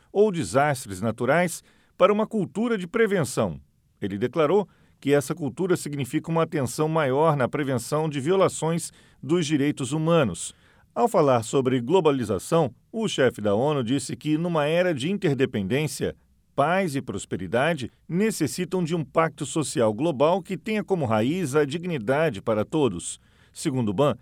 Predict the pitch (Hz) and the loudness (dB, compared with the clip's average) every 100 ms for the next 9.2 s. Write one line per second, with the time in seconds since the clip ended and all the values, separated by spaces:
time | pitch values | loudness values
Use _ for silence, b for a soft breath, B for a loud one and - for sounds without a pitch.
0 | b b 151 - 107 131 147 120 92 87 | b b -4 -2 -2 0 0 0 0 -4
1 | 82 151 151 113 90 - - 180 135 107 | -4 -2 0 -2 -4 -6 2 4 4 2
2 | 131 143 143 110 95 - 160 165 - - | 4 4 4 2 -4 -2 2 2 0 -4
3 | 160 - 123 127 139 107 b b - 170 | -4 -2 0 2 2 0 b b -2 -2
4 | 160 185 190 - 139 120 92 87 139 135 | 0 0 0 -2 0 0 0 0 2 0
5 | 92 - b b 190 254 233 151 160 165 | -4 -12 b b 4 4 4 2 2 0
6 | 175 156 180 175 - 160 156 135 139 135 | -2 -2 0 0 2 0 2 2 2 0
7 | - 139 131 147 131 110 110 143 131 143 | -2 -4 -4 -2 2 2 0 -4 -2 -2
8 | 147 123 131 117 101 127 151 139 165 165 | 0 0 0 -2 -2 -4 0 2 2 0
9 | 127 - | -4 -8